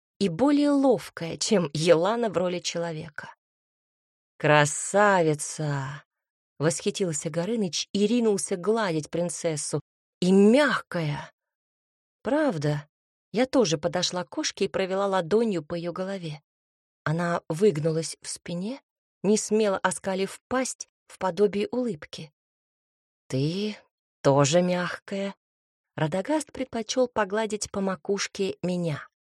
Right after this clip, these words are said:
Весело расфыркавшись, я отмахнулась от его руки и двинулась к кострищу, чтобы заняться завтраком. Покушали мы весело и с аппетитом. У Игоря был с собой чай, который мы попили с вареньем.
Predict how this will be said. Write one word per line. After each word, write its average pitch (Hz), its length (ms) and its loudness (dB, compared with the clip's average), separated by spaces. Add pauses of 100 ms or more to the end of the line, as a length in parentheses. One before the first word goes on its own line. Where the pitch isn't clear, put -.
(840)
Весело 196 400 4
расфыркавшись, - 880 -2
я 190 100 -4
отмахнулась 196 800 -2
от 170 120 -8
его 175 180 -4
руки 208 380 -6 (280)
и 190 80 -2
двинулась 262 460 2
к - 40 -20
кострищу, 247 580 -6
чтобы 147 300 -4
заняться 160 460 -2
завтраком. - 640 -10 (960)
Покушали 262 440 2
мы 214 120 4
весело 190 460 2
и 269 160 0
с - 100 -4
аппетитом. 147 720 -8 (240)
У 226 60 2
Игоря 233 360 4
был 220 180 -2
с - 40 -8
собой 214 300 0
чай, 262 320 -2
который 208 340 -2
мы 202 160 0
попили 202 500 -2
с 175 140 -8
вареньем. 170 560 -4